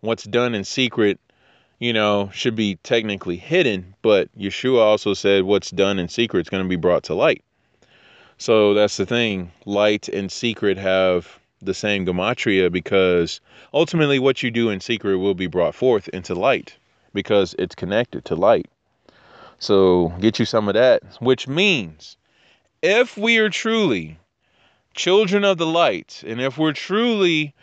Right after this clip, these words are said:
walking in the light as Hashem is in the light, you know, then we should be able to see some of these secrets of Torah,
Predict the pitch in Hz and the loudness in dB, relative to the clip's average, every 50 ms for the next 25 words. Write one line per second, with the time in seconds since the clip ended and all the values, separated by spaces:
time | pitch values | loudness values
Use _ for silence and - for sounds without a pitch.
0 | _ _ _ - 120 120 139 165 202 220 208 - 190 160 147 139 131 127 123 120 | _ _ _ -12 -6 -2 0 2 2 0 0 -2 -4 -4 -2 -4 -2 -2 -2 0
1 | 120 117 113 107 104 95 - _ _ _ _ _ _ _ _ _ _ _ _ _ | 2 2 2 2 0 -4 -8 _ _ _ _ _ _ _ _ _ _ _ _ _
2 | _ _ _ - - 131 131 127 - - 131 113 - - 160 170 180 170 147 120 | _ _ _ -6 -2 0 0 0 0 -2 -4 -2 0 0 0 0 0 0 -2 -2
3 | 123 117 113 107 101 95 92 85 80 73 - _ _ _ _ _ _ _ _ _ | -2 -2 -2 -2 -2 0 0 0 0 -2 -4 _ _ _ _ _ _ _ _ _
4 | _ _ _ _ _ _ _ _ _ _ _ - - 120 123 120 117 107 104 104 | _ _ _ _ _ _ _ _ _ _ _ -12 -6 -4 -2 0 2 2 2 2
5 | 101 101 104 104 104 - - _ _ _ _ _ _ _ _ _ _ - 110 113 | 2 0 -2 -4 -8 -14 -20 _ _ _ _ _ _ _ _ _ _ -16 -12 -6
6 | 127 147 147 147 139 131 120 - - _ _ 104 101 101 107 131 170 202 190 175 | -2 -2 0 0 -2 -4 -6 -10 -12 _ _ -14 -12 -8 -4 0 0 0 0 0
7 | 160 156 156 - - 117 113 - - 151 143 135 127 139 139 139 139 143 139 131 | -2 -4 -6 -8 -14 -14 -12 -10 -4 -4 -4 -4 -2 -2 0 2 2 2 0 -2
8 | 120 - - - - 175 180 180 156 135 127 123 - _ _ _ _ _ _ _ | -4 -4 -4 -6 -4 -2 -2 0 -2 -2 -4 -6 -10 _ _ _ _ _ _ _
9 | _ - 143 135 131 120 117 107 - - - - 165 196 175 - 98 76 - _ | _ -6 -4 -4 -2 -2 -2 -2 -2 -6 -4 0 0 0 0 -2 -6 -6 -6 _
10 | - - - - - _ _ _ _ - - 101 - - - 131 131 127 104 82 | -16 -18 -18 -18 -20 _ _ _ _ -6 -6 -6 -6 -2 0 2 2 4 4 2
11 | 73 - | 0 -4